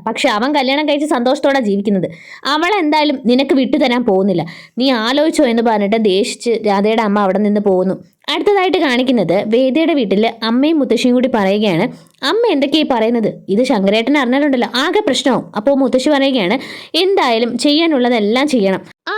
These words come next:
വീട്ടിലേക്ക് ആവശ്യമുള്ളതെല്ലാം നമ്മൾ വാങ്ങിക്കൊടുക്കണം. മോള്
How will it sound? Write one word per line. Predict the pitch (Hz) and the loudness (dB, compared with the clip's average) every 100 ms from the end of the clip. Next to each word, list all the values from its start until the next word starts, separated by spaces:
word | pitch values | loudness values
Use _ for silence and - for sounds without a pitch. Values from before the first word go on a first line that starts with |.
| 415 | 0
വീട്ടിലേക്ക് | 339 320 294 294 | 0 2 0 2
ആവശ്യമുള്ളതെല്ലാം | 240 202 - 311 277 262 247 262 | 0 0 2 2 2 2 0 0
നമ്മൾ | 240 226 | 0 0
വാങ്ങിക്കൊടുക്കണം. | 220 185 208 214 196 185 185 180 - - 220 | 0 0 -2 0 0 0 -2 -4 -16 -10 -2
മോള് | 214 220 | 0 2